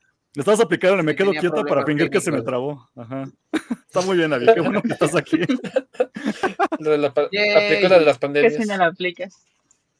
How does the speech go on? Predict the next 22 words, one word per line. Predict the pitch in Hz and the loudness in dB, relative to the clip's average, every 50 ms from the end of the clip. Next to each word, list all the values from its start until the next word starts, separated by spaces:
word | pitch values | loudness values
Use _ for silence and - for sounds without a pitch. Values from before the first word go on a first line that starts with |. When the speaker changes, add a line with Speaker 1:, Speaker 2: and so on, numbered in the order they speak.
| _ _ _ _ _ _ _ _ _ _ _ - | _ _ _ _ _ _ _ _ _ _ _ -12
Speaker 1:
A | 123 | -8
ver, | 123 135 135 135 | -6 -6 -4 -4
a | 131 | -4
ver, | 127 131 127 120 | -2 -2 -4 -4
a | 117 | -4
ver. | 110 110 98 - _ _ _ _ | -8 -10 -12 -14 _ _ _ _
Entonces, | - 123 117 196 196 180 214 196 - - - | -12 -8 -4 -4 -2 -2 -2 -6 -6 -6 -2
eh, | 165 151 160 160 156 160 160 160 160 | 0 0 2 2 2 0 0 -2 -6
híjole, | 165 156 - - 127 120 117 120 | -8 -8 -6 -6 -6 -4 -6 -6
Ahsoka | - 123 - - 156 147 - - 120 110 110 | -6 -6 -4 -4 -6 -6 -4 -6 -6 -6 -6
ya | 113 127 139 147 143 147 - - - | -4 -2 -2 -2 -2 -4 -6 -8 -12
acabó, | 127 - - 117 123 156 175 190 202 - - - | -12 -10 -8 -6 -4 -2 -2 -2 -4 -8 -12 -12
temporada | - 120 110 - 127 135 131 | -12 -12 -10 -8 -8 -8 -8
final, | - 120 120 127 143 160 175 180 - | -8 -8 -8 -6 -4 -4 -4 -6 -6
el | 123 120 | -8 -8
episodio | 120 117 127 117 123 143 | -8 -8 -10 -10 -10 -10
se | 131 131 123 | -10 -10 -10
llama | 123 127 131 127 - | -8 -8 -6 -8 -8
El | - 117 113 | -8 -10 -10
Jedi, | 117 127 131 139 139 | -8 -6 -4 -4 -4
la | 135 127 113 | -4 -6 -6
bruja, | 120 123 131 - - - 135 127 123 127 | -6 -8 -10 -8 -6 -4 -2 -2 -2 -4